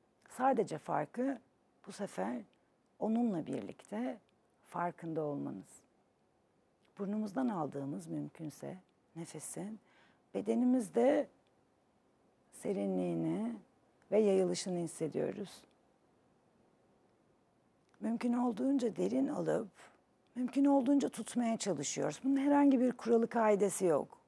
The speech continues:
Sadece bize iyi gelecek şekilde, sadece zihnimizi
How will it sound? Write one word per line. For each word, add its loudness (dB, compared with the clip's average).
Sadece 4
bize 0
iyi 0
gelecek -2
şekilde, -4
sadece 0
zihnimizi -4